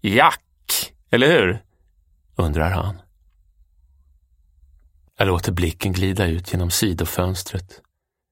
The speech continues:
till vindskivorna på husgaven, där färgen flagar av slagregnen. "Han är skyldig mig",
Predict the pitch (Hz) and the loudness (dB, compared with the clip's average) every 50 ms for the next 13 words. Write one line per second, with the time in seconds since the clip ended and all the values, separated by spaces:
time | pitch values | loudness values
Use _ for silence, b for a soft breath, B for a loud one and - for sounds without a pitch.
0 | _ _ _ _ _ - 95 85 98 98 87 82 78 - - - - 101 95 101 | _ _ _ _ _ -4 -2 0 0 0 0 0 -2 -4 -2 -2 -2 0 0 -2
1 | 95 101 92 90 82 - 104 95 101 104 87 80 - - - - 92 92 92 95 | -2 -2 -2 -2 -2 -2 -2 -2 -2 -2 -2 -4 -4 -4 -2 -2 0 0 0 -2
2 | 101 95 90 90 - - _ _ _ _ _ _ _ _ _ _ _ - 90 - | -4 -6 -6 -8 -10 -14 _ _ _ _ _ _ _ _ _ _ _ -2 -2 0
3 | - 87 82 85 85 87 87 90 87 - - 113 104 90 78 80 80 90 85 87 | 2 2 2 2 2 0 0 -2 -2 0 0 2 2 2 0 0 -2 -2 -2 -2
4 | 82 - - - 110 101 85 80 80 - 90 80 82 85 90 95 92 90 - _ | -2 -2 -2 0 0 0 0 0 -2 -2 -2 -2 -2 -2 -4 -4 -6 -8 -12 _
5 | _ _ _ _ _ _ _ _ _ _ _ _ _ _ _ _ _ _ _ _ | _ _ _ _ _ _ _ _ _ _ _ _ _ _ _ _ _ _ _ _
6 | _ _ _ _ - 110 127 139 139 135 - - 180 180 151 120 110 120 143 208 | _ _ _ _ 2 2 4 4 2 2 4 4 4 4 4 2 0 0 0 2
7 | 208 135 87 78 73 87 110 - _ | 2 2 2 0 0 -2 -4 -8 _